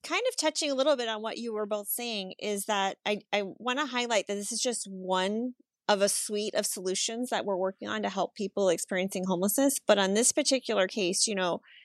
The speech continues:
this is the first step. It's to get them stabilized and indoors and start working on a housing plan. But we know that that's not the end. We wanna get them into a permanent location.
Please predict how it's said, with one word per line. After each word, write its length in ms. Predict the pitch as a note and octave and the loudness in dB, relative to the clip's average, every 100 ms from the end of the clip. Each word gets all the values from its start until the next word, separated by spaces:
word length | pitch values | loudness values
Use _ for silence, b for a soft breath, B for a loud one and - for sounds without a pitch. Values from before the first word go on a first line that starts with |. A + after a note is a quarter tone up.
| B G3+ | B 2
this 160 | G#3 | 2
is 100 | A3 | 2
the 120 | A3+ | 0
first 280 | A3+ G#3+ G3 | 2 2 2
step. 260 | - F#3 F3 | 2 0 -2
It's 240 | - F#3+ - | -6 -8 -4
to 140 | G#3 | -4
get 300 | - F#3+ G3 - | -2 -2 -2 -2
them 300 | G#3 F#3+ F#3+ | -2 -2 -4
stabilized 1000 | - - B3+ B3+ C4 A#3+ A#3+ A#3 - - _ _ _ _ | -6 -2 0 2 2 2 0 -4 -8 -18 _ _ _ _
and 240 | F#3 F#3 - | -8 -6 -4
indoors 760 | A#3 C4+ B3 A#3 A3 G3+ G3+ - - | 0 2 4 4 4 4 2 -4 -8
and 180 | - G#3 | -4 0
start 220 | A3 F#3+ | 2 2
working 320 | F#3+ G3+ A3 | 2 -2 -4
on 80 | F#3+ | -6
a 60 | F#3+ | -6
housing 400 | F#3 F3 F3+ E3 | -4 -4 -4 -10
plan. 340 | E3 - - - | -8 -8 -4 4
But 160 | G#3 | 4
we 120 | G#3+ G#3+ | 4 2
know 300 | G#3+ A3 A3 | 2 2 2
that 220 | G3+ - | -2 0
that's 480 | F#3 F3+ - - - _ _ _ _ | 0 0 -6 -12 -14 _ _ _ _
not 360 | - G3 G3 G#3 | -4 2 2 0
the 140 | B3+ | -4
end. 280 | A3 G#3+ C#4 - | -4 -4 -4 -8
We 120 | G#3 | -6
wanna 180 | G3+ G3 | -4 -2
get 220 | F#3+ - | -4 -6
them 100 | G#3 | -6
into 280 | G3+ G3+ G3+ | -6 -6 -8
a 40 | |
permanent 640 | F#3+ G#3 G3+ G3+ G#3 G3+ - | -8 -8 -6 -4 -4 -4 -4
location. 540 | F#3 F3+ F#3 F3+ D#4+ | -6 -2 0 0 0